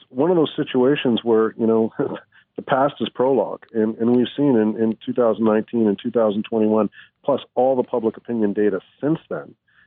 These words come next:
that these two major parties are in deadlock. So, um, you know, the Conservatives have played the one big card they have, which is to change their leader, and they've done it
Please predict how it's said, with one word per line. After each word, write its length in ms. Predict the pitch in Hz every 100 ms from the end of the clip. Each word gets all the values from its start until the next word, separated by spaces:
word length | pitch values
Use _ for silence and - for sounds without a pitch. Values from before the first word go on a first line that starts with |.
| _
that 180 | 113 -
these 180 | 151 170 - _ _ - -
two 140 | 156
major 320 | 143 131 117
parties 420 | - 110 104 104 - 101
are 160 | 101
in 120 | 98 - -
deadlock. 480 | 104 90 - - - _ _ _ _ _ _ _ -
So, 140 | 123
um, 180 | 120 117 -
you 80 |
know, 100 | 113
the 100 | 104
Conservatives 540 | - 123 - 175 165 123
have 100 | 113
played 240 | 127 123
the 60 | 107
one 220 | 110 120
big 180 | 117 113
card 280 | 110 104 98
they 120 | 101
have, 260 | 95 92
which 200 | 98 -
is 60 | 101
to 200 | - -
change 240 | 110 104
their 80 | 110
leader, 300 | 92 95 107
and 80 | 98
they've 100 | 92
done 160 | 98
it 80 | 107